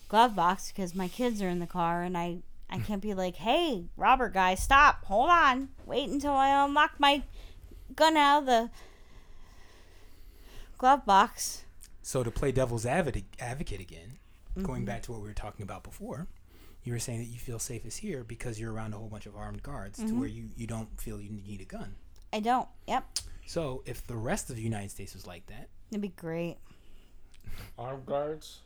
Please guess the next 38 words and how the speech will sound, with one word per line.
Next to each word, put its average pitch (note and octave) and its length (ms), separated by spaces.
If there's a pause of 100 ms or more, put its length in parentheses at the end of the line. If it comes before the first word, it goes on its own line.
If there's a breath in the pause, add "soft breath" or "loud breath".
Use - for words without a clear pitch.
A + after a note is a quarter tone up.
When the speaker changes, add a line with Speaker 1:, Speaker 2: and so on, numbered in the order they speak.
(320)
Speaker 1:
Lots F#3+ 360
of A#3 80
guards, G3 580
lots F#3+ 360
of A#3+ 60
Speaker 3:
Everywhere. G#3 120
Speaker 1:
people, G3+ 400
lots F#3+ 320
of, A3 160
that's, C#4+ 280 (280)
pff, - 280 (160)
Speaker 2:
Well, - 140
I'm, A#3 100
I'm A#3 140
Speaker 1:
boom, G3+ 40
Speaker 2:
saying F#3+ 180
Speaker 1:
jobs. F#3 360
Speaker 2:
in D#3 80
the D3+ 100
sen-, D3 320
in D3 140
the C#3 100
sense C3+ 340
of A#2 320 (380 soft breath)
the B2 180
only D#3 280
people C#3 380
that B2 340
carry B2 340
guns A2 560 (420)
are A#2 120
the A2 80
military A#2+ 760 (460 soft breath)
and A2 140
cops. - 440 (480 loud breath)
Speaker 1:
Well, A3+ 280
no, G3+ 240
don't, F3 260